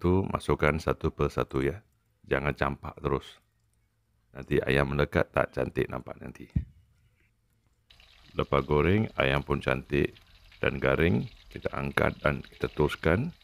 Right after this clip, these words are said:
Untuk sos kamyong ayam, kita panaskan minyak dalam kuali. Kita tumis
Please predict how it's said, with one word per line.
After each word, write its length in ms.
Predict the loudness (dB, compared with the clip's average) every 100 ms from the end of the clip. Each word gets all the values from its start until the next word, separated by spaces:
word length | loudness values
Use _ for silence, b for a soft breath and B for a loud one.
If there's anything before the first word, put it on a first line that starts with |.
| _ _ _ -20 _ _ -2
Untuk 320 | -2 2 0
sos 320 | 2 0 0 -10 0
kamyong 380 | 0 2 0 0
ayam, 380 | 2 2 0 -4
kita 580 | -8 -6 -4 -4 -6 -10 -18 -20 -20 -8
panaskan 480 | -6 -4 -6 -10 -8
minyak 220 | -8 -6
dalam 180 | -8 -8 -8
kuali. 560 | -10 -2 -2 -2 -10 -20 -20 -20 -10
Kita 240 | -6 -2 0
tumis 400 | 2 4 2